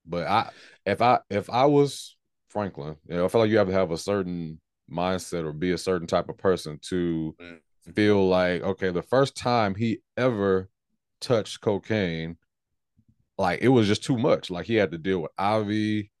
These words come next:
Speaker 1: he had to wear a bulletproof vest, and he almost get shot at. Nigga told him he
Speaker 2: Mm-hmm.
Speaker 1: had twenty-four hours. Louis took him to some place where she got beat up.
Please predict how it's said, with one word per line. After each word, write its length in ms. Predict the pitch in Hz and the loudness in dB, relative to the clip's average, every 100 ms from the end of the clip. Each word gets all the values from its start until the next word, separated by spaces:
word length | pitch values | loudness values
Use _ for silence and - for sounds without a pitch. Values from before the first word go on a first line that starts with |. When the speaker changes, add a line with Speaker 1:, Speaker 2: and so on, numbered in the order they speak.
| - | -4
Speaker 1:
he 80 | |
had 140 | 107 85 | -2 0
to 60 | 87 | -2
wear 180 | 98 | -2
a 60 | 85 | -2
bulletproof 600 | 85 104 98 - 82 82 | -2 -2 -2 -6 -10 0
vest, 380 | 113 113 117 - | 2 4 2 -2
and 80 | 90 | -6
he 60 | |
almost 340 | 90 104 104 90 | -2 0 0 0
get 180 | 76 78 | -6 -4
shot 340 | - 113 110 | 0 2 2
at. 280 | 107 107 - _ _ _ | 2 2 -2 _ _ _
Nigga 160 | 98 98 | -6 0
told 180 | 110 98 | 2 2
him 80 | 104 | 0
he 20 | |
Speaker 2:
Mm-hmm. 60 | |
Speaker 1:
had 100 | 92 - | -4 -6
twenty-four 440 | 95 92 - 80 | -8 -6 -2 0
hours. 600 | 69 110 110 110 107 98 | 2 4 6 6 4 2
Louis 300 | 92 107 107 | 0 2 0
took 240 | 104 110 104 | 0 -2 -2
him 80 | |
to 160 | 107 90 | -6 -6
some 220 | 101 104 | -4 -6
place 220 | 101 110 - | 2 0 2
where 140 | 80 | -4
she 220 | - 120 | -2 -2
got 300 | 113 107 104 | 0 0 -2
beat 200 | 101 113 | -2 2
up. 320 | 113 113 110 | 4 4 2